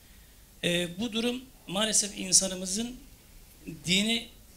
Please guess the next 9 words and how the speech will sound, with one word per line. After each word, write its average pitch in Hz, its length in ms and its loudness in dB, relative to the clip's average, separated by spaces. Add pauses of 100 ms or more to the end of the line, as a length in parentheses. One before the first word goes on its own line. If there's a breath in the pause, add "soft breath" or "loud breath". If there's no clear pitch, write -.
anlama 190 580 0
ve 196 120 0
algılama 190 560 0
konusunda, 180 840 -2 (680 soft breath)
e, 170 400 4
kendini 190 520 0
geliştirememesine 175 800 4
sebebiyet 175 420 2
veriyor. 117 220 -10